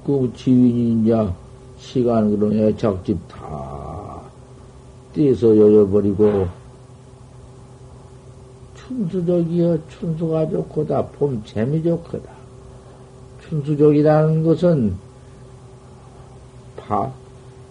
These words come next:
춘수에 자는 것 같지만은 아무 일 없는 소식에 아무 일이 없으니까 잠잔다 그 말이지만은 일 없는 속에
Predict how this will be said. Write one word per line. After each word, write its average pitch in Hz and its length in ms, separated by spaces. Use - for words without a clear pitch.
춘수에 156 540
자는 120 420
것 143 180
같지만은 151 800
아무 226 460
일 135 220
없는 170 400
소식에 175 640
아무 - 920
일이 160 300
없으니까 135 920
잠잔다 131 720
그 127 60
말이지만은 117 960
일 127 180
없는 120 500
속에 110 720